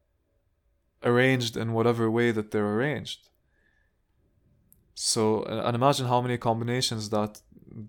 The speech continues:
can exist within that, you know? It's, when you look at a, when you look at a word, it's, it's not just what it is, it's everything that it isn't.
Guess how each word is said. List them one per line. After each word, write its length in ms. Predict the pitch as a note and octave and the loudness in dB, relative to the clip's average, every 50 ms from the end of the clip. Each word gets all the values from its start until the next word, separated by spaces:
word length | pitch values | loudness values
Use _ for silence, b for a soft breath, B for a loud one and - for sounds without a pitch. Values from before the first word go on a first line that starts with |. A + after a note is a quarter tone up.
| - - | -10 -6
can 120 | - A2 | -6 -6
exist 420 | A2 A2 A#2 C3+ D#3 - - - | -4 -4 -2 -2 -2 -2 -4 -2
within 300 | - A#2+ A#2 C3+ D#3 D3+ | -2 -2 0 0 -2 -2
that, 380 | A#2+ G#2+ G2 G2 G2+ - - - | -2 -2 -4 -4 -6 -12 -16 -18
you 80 | - G#2+ | -16 -12
know? 280 | G2+ G#2 G#2+ A#2 A#2+ A#2 | -10 -10 -10 -10 -12 -12
It's, 340 | A2+ - - - - - - - | -12 -10 -10 -8 -8 -10 -10 -12
when 160 | - A#2 A2 | -10 -8 -4
you 100 | A2+ A#2 | -2 0
look 180 | A#2+ D3 D3 - | 0 2 2 2
at 80 | D#3 | 2
a, 260 | C#3 C3+ B2+ A#2 - - - - _ | 4 4 2 0 -2 -4 -12 -20 _
when 120 | - A#2+ A2+ | -12 -8 -2
you 60 | A#2+ | -2
look 180 | C3+ D3 - | -2 0 0
at 60 | D#3 C#3 | 2 2
a 80 | C3 | 2
word, 380 | A#2+ A#2 C#3+ E3+ E3 B2 G#2 G2+ | 4 4 4 4 4 2 2 -2
it's, 420 | G#2 G#2 - - - - - - - - - _ _ _ _ _ _ _ _ _ _ _ _ _ _ _ - | -4 -6 -6 -8 -8 -8 -10 -12 -16 -20 -20 _ _ _ _ _ _ _ _ _ _ _ _ _ _ _ -10
it's 160 | A#2+ - - | -8 -4 0
not 180 | C3+ D3 E3 - | 2 2 2 2
just 220 | - D#3+ - - | 0 -2 -2 2
what 140 | C#3 C3 C3 | 4 4 4
it 100 | C3 B2 | 6 6
is, 160 | D3+ E3+ A#2+ | 4 4 2
it's 160 | A2+ G#2 - | 0 -2 0
everything 420 | A#2 B2 B2 C3 B2+ - C3 B2 A#2 | 0 0 0 -2 -2 -2 -2 -2 -2
that 140 | A2 A2 A2+ | 0 0 0
it 100 | A2+ A#2+ | 2 2
isn't. 380 | D3 C#3+ B2 G#2 G#2+ - - | 2 2 0 -4 -8 -12 -18